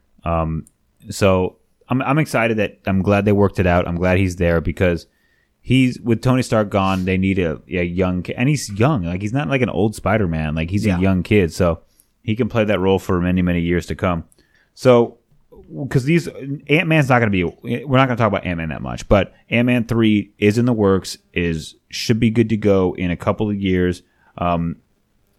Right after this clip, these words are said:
Speaker 1: most likely, I think his daughter's gonna join him because of the time jump. Now she's older, so.
Speaker 2: Which character is she gonna be?
Speaker 1: Um,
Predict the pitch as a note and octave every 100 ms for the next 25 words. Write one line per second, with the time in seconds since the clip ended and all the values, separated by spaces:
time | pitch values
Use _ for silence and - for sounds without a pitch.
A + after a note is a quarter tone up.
0 | _ _ _ _ - G#2 A#2+ - A#2 A#2+
1 | B2 A#2+ G#2+ G#2 F#2 E2+ F#2 F#2 F2 E2+
2 | D#2 E2 D#2+ D#2+ E2+ E2+ E2+ D#2 G2+ F#2+
3 | E2+ E2 D2+ E2+ D#2+ - F#2 C2+ D#2+ D2+
4 | D2 - F2+ D#2+ - _ - C#3+ - F3+
5 | F#3 F#3 - F#3+ F3+ F#3 _ _ _ _
6 | - F2 F2